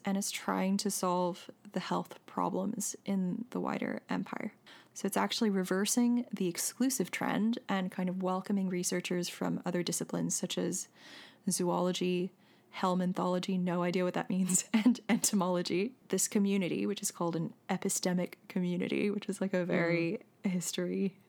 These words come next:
Speaker 1: term. It's like a, a community that, that creates knowledge together. So this community of tropical medicine practitioners, this becomes the establishment, and they're basically trying to solve colonial problems,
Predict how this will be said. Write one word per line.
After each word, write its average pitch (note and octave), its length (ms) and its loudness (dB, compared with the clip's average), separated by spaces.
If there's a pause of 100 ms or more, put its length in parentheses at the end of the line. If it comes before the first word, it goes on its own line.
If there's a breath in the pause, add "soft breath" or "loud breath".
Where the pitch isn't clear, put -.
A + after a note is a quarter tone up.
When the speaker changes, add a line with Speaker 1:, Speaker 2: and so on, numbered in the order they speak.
(140)
Speaker 1:
term. F3 340 0
It's - 200 -4
like F#3 160 0
a, F3 300 0 (120)
a G3+ 60 -4
community F3+ 640 0
that, E3+ 360 0 (180)
that F3 220 0
creates - 340 -2
knowledge E3+ 440 -2
together. - 420 -2 (680 loud breath)
So F3+ 360 0 (340)
this A#3 220 2
community F3+ 800 0 (140)
of F#3 120 -4
tropical F#3 500 0 (120)
medicine F3 960 0 (260)
practitioners, F3+ 800 -2 (120)
this G#3+ 140 -4
becomes B3+ 340 2
the G3+ 100 2
establishment, F#3 760 -2 (220)
and F3+ 180 0
they're F3+ 80 0
basically G#3+ 420 0
trying G#3 280 2
to G3+ 80 -2
solve E3+ 440 0 (120)
colonial F3+ 420 -2
problems, E3+ 840 -2